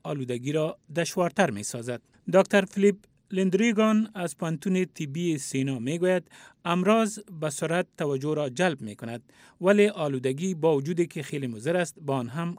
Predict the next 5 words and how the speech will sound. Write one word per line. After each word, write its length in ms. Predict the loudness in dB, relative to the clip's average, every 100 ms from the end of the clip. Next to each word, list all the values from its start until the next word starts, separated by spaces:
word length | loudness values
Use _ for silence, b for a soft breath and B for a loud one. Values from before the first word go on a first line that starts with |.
| -10
کمتر 400 | -8 -6 -6 -6
مورد 400 | -6 -6 -6 -8
توجه 520 | -10 -12 -10 -10 -10 -6
قرار 300 | -2 0 -2
می‌گیرد. 440 | -6 -6 -6 -8